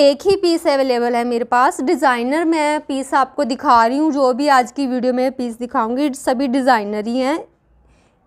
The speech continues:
एक एक ही इसमें अवेलेबल है मेरे पास।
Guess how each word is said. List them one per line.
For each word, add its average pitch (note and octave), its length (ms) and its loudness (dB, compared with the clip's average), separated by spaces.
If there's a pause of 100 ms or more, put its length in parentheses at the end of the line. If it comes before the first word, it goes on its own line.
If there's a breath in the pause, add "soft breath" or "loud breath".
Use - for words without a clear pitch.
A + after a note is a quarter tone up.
(100)
एक D4 280 -2
एक D#4 280 2
ही D#4 240 0
इसमें C4+ 420 -4
अवेलेबल A3+ 640 -4
है G3 80 -6
मेरे F#3+ 200 -10
पास। - 480 -12